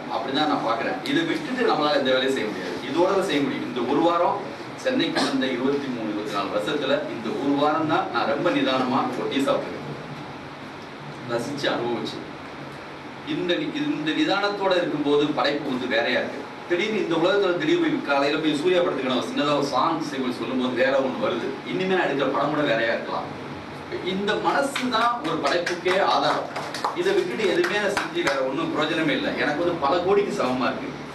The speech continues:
உங்களால இவ்வளவு நேரம் எப்படி இருக்குன்னா, இது செய்ய போய் தான் அதுக்கெல்லாம் நேரம் இருக்குன்னு நான் நினைக்கிறேன்.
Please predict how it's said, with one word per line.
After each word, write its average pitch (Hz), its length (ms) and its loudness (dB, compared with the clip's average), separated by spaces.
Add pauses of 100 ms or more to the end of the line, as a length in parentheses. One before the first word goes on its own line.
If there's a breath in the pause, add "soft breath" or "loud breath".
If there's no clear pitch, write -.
(140)
உங்களால 202 280 2
இவ்வளவு 190 300 2
நேரம் 180 180 0
எப்படி 160 240 0
இருக்குன்னா, 151 340 0
இது 196 220 2
செய்ய 240 220 0
போய் 214 180 2
தான் 214 120 2
அதுக்கெல்லாம் 175 300 2
நேரம் 143 200 2
இருக்குன்னு 139 300 0
நான் 110 80 0
நினைக்கிறேன். - 360 -4